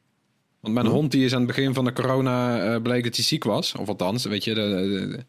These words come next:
Speaker 1: komt gewoon goed. Hij wordt net zo oud. Maar dan moet hij, om oud te worden, moet hij elke dag, eh, moet hij een paar pilletjes krijgen.
Speaker 2: Oh ja. Maar echt de kwaliteitsproducten, die haal je dus bij Amazon, eh,
Speaker 1: Die haal ik bij
Speaker 2: merk je wel.
Speaker 1: Amazon
Speaker 2: Ja,
Speaker 1: dan. Ja,
Speaker 2: precies.
Speaker 1: nee, gewoon, gewoon een pillendoosje.
Speaker 2: <laughs>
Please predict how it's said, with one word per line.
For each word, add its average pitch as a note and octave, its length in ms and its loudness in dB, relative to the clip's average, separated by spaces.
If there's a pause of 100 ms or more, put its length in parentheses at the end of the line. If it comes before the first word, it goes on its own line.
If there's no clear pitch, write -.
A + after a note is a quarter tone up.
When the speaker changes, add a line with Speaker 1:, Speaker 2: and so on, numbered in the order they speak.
(240)
Speaker 1:
komt A2+ 160 -4
gewoon G#2+ 160 0
goed. A#2 220 2
Hij G#2+ 100 -2
wordt G#2+ 140 0
net A2+ 140 0
zo B2 60 0
oud. G#2+ 260 0
Maar A#2 120 0
dan A2+ 100 0
moet A#2+ 120 -2
hij, A#2+ 140 2
om A2+ 160 2
oud C3 200 0
te C3+ 60 0
worden, B2+ 220 2
moet B2+ 120 2
hij C3 100 2
elke B2+ 220 0
dag, A#2 240 0
eh, A2+ 300 2
moet A2+ 160 0
hij A#2+ 100 0
een A2 80 -2
paar A2+ 200 0
pilletjes C#3+ 380 0
krijgen. G2+ 260 0
Speaker 2:
Oh B2 60 0
ja. G2 300 -2
Maar C#3 100 -2
echt C#3+ 120 -4
de F#3+ 60 2
kwaliteitsproducten, F3 880 0
die C#3+ 120 2
haal C#3+ 160 0
je C3 80 2
dus B2+ 100 -2
bij - 120 -2
Amazon, G#2 440 0
eh, F#2 260 -4
Speaker 1:
Die B2+ 120 2
haal C#3 160 2
ik C#3 100 0
bij B2 180 2
Speaker 2:
merk G2+ 120 2
je G#2 60 2
wel. F2+ 100 2
Speaker 1:
Amazon F2+ 200 2
Speaker 2:
Ja, G#2+ 160 2
Speaker 1:
dan. A2 60 2
Ja, A2+ 120 2
Speaker 2:
precies. G#2+ 200 2
Speaker 1:
nee, A#3+ 100 6
gewoon, - 140 2
gewoon - 120 2
een - 80 0
pillendoosje. A2+ 540 2
Speaker 2:
<laughs> - 80 -6